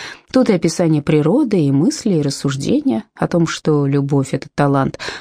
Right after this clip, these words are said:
а талант дается не каждому. Отвечать тоже приходилось длинно и на уровне. Школьное сочинение — и то легче писать. И это лишь мои догадки,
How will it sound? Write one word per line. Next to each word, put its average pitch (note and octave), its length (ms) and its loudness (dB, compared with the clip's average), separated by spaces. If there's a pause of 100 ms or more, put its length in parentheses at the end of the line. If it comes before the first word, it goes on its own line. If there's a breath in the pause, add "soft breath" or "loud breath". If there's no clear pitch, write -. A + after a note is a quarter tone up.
(120)
а F3 100 0
талант C#3 400 0
дается C#3+ 440 0
не D3 80 2
каждому. - 480 -6 (360)
Отвечать C4+ 540 -4
тоже C#4+ 260 2
приходилось C4+ 640 0
длинно G#3+ 540 2
и - 160 0
на G3+ 160 2
уровне. F#3+ 420 0 (340 loud breath)
Школьное E4 380 4
сочинение — G3 800 2 (180)
и D#3 100 4
то E3+ 220 2
легче F#3+ 380 -2
писать. - 500 -8 (720)
И B3 100 4
это B3 220 2
лишь A#3 180 0
мои A3 220 2
догадки, F3 580 -2